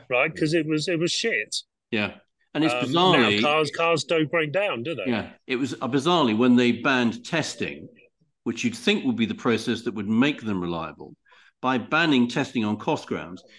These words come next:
Speaker 2: it forced people to do proper R and D and stress testing, reliability testing. Um, the car reliability went whoosh when they banned the process that you thought was going to make them more reliable.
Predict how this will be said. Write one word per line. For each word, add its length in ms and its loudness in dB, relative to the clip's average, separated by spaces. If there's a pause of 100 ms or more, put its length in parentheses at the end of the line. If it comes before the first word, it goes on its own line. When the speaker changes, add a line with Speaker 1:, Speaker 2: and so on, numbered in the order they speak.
(200)
Speaker 2:
it 80 -4
forced 340 0
people 220 2
to 80 -8
do 200 2
proper 340 2
R 220 4
and 160 2
D 200 4
and 140 -2
stress 320 -4
testing, 400 -4
reliability 500 -2
testing. 360 -14 (720)
Um, 640 2 (500)
the 80 -4
car 220 2
reliability 760 2
went 320 -2
whoosh 680 0 (500)
when 240 0
they 240 2
banned 640 -2 (260)
the 80 -8
process 580 0 (120)
that 140 -4
you 100 -6
thought 440 0
was 120 -4
going 200 0
to 80 -8
make 160 -2
them 100 -2
more 120 0
reliable. 460 -4